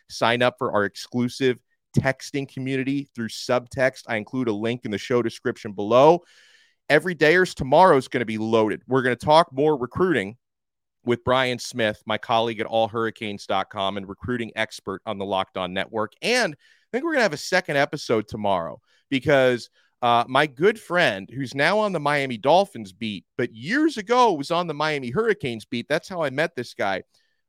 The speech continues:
Omar Kelly is gonna join the show, and he's gonna tell stories from the Butch Davis and Larry Coker eras when he was covering Miami back in the day. So I can't wait to talk with Omar Kelly.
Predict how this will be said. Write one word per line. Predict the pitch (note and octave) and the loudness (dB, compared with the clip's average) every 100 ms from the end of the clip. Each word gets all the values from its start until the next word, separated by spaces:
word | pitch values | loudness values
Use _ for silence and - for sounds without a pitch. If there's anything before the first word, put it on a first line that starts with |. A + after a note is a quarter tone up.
| - | 0
Omar | D#3 A#3 B3 A3 | 2 2 0 0
Kelly | - F#3 F#3 - _ _ _ - | -2 -2 -2 -8 _ _ _ -4
is | C#3 | -2
gonna | - D3 C3 | 0 -2 -2
join | C#3 C3 A#2+ | -2 -2 -2
the | A2 | -4
show, | - A#2 G2 F#2 - _ _ - | -2 0 0 -2 -6 _ _ -4
and | A#2+ A#2+ A#2 | 0 0 0
he's | A2 C#3+ G3+ | -4 -10 -10
gonna | - F3 | -6 -6
tell | C#3+ D#3 D3 | -4 0 -2
stories | - - D3+ D3+ B2+ A2+ | -2 -4 -2 0 -2 -4
from | - C3 B2 A#2 A#2 | -6 0 0 0 -6
the | A#2 | -6
Butch | C#3+ D#3 - | -2 -2 -2
Davis | C#3 C3+ B2+ - | -2 -2 -6 -8
and | A2 | -4
Larry | A#2 A#2 | -2 -2
Coker | A2 C3 B2+ G#2+ G2 | -2 -2 -2 -4 -6
eras | G2+ F#2+ D#2 - | -4 -6 -6 -12
when | - G2+ | -12 -8
he | B2 | -6
was | A#2 | -6
covering | - - A2 G#2 G2 | -6 -2 -2 -2 -6
Miami | G2 G2 G2 F#2+ | -4 -2 -2 -4
back | F2 F#2+ F2+ | -2 -2 -2
in | F#2+ | -6
the | E2+ | -10
day. | E2+ F#2 D2+ | -6 -4 -6
So | - G#2 | -8 -4
I | G2 | -4
can't | - E3 F3+ | -2 -6 -4
wait | D#3 C#3+ | -6 -8
to | |
talk | A#2+ C3 B2+ | -6 0 0
with | - | -2
Omar | G2 A#2+ A#2 G#2 | -2 0 0 0
Kelly. | - B2+ B2 B2 | 2 2 2 -4